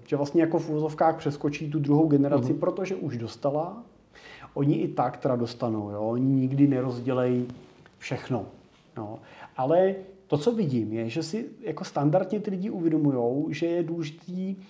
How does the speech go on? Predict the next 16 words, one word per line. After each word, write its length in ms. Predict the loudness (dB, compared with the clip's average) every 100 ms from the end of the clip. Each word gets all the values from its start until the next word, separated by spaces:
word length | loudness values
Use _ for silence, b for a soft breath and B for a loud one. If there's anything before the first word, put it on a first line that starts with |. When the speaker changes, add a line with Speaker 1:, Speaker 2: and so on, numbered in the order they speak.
| B B
Speaker 1:
přemýšlet 460 | 0 2 2 2 0
nad 180 | 0 0
tím, 140 | -2
kdy 540 | 0 0 2 8 8 8
to 240 | 0 -2
ty, 460 | 0 2 4 4 0 -2
ta 100 | 2
další 320 | 2 0 2
generace 420 | 4 6 4 0
dostane 380 | -2 -2 0 0
k 40 |
dispozici 540 | -2 -4 -6 -6 -6 -4
a 120 | 0
jakým 320 | 0 2 0
způsobem. 480 | 0 -12 -8 -6 -6 -12 -20 B B B B -2
A 280 | 0 0